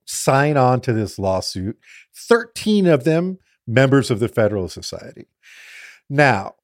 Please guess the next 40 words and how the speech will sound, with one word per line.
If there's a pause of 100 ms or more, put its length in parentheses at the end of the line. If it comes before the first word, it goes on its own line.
this (100)
by
no
means
is
where (200)
the
Federalist
Society
involvement
in
January
sixth
ends.
If
anything,
this
is
where
it
begins, (300)
<laughs>
because (480)
now
we
have
the
real
legal
challenges. (320)
And
this
stuff
is
being
headed
up
by
Trump's
team.